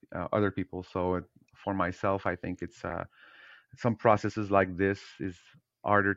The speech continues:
to, are harder to, to, to change because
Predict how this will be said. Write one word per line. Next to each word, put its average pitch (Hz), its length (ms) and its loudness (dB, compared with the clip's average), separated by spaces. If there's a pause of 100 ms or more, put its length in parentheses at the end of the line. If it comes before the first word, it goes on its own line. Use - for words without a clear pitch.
to, 90 400 -6 (800)
are 98 140 6
harder 98 240 6
to, - 160 -10 (200)
to, 92 220 -6
to 95 140 -14
change 98 580 -6
because 92 440 -2